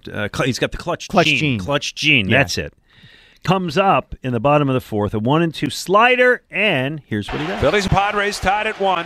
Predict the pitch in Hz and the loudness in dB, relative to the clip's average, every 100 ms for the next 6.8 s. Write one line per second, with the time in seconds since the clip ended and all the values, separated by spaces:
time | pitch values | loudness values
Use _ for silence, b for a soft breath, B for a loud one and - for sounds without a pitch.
0 | 175 156 170 170 160 175 175 175 175 151 | -6 -4 -2 2 2 2 2 0 2 0
1 | 131 - - - - - 143 170 185 - | -2 -8 -14 -12 -10 0 2 4 2 0
2 | 196 185 190 165 185 185 - 180 160 160 | 0 0 0 2 2 0 0 2 4 2
3 | - 170 156 135 95 - - - - - | 0 0 2 0 -4 -8 -8 -10 -10 -10
4 | - - - - - - - 180 156 139 | -10 -10 -12 -12 -14 -4 0 2 2 0
5 | 87 - 175 190 - 190 151 - - 165 | -2 -4 -2 -2 2 2 2 -4 -2 0
6 | 165 175 160 131 - 165 - - | 0 2 0 0 0 0 -2 -10